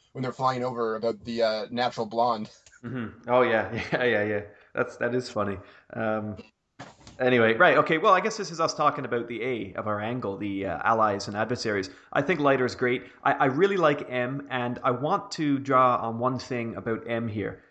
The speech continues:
Speaker 2: I know that we both like M anyway, and so we're kind of repeating ourselves from the other seven or eight books where we talk about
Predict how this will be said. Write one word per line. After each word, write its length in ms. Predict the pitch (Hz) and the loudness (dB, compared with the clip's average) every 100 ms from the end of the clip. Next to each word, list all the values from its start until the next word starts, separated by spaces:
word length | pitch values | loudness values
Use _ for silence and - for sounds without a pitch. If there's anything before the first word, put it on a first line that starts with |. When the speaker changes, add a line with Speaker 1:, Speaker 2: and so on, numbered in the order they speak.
| _ 131 | _ 2
Speaker 2:
I 40 | |
know 120 | 165 | 4
that 100 | 170 | 4
we 100 | 143 | 4
both 260 | 139 127 113 | 4 2 2
like 220 | 117 110 | 0 0
M 160 | 110 107 | -2 -2
anyway, 460 | 107 123 98 95 | -2 0 0 -2
and 120 | - 104 | -2 -4
so 140 | 117 | -2
we're 100 | 110 | -2
kind 220 | - 131 | 0 0
of 60 | 110 | 0
repeating 340 | 110 127 117 | -2 -4 -4
ourselves 400 | 107 - 107 104 | -4 -4 -4 -4
from 140 | 107 104 | -6 -2
the 100 | 107 | 0
other 160 | 113 | 0
seven 300 | 113 110 104 | -2 -2 -2
or 80 | 101 | -2
eight 160 | 101 95 | -4 -4
books 200 | 101 - | -6 -4
where 120 | 95 | -6
we 80 | 101 | -2
talk 260 | 104 104 | -2 -2
about 260 | 98 98 | 0 -2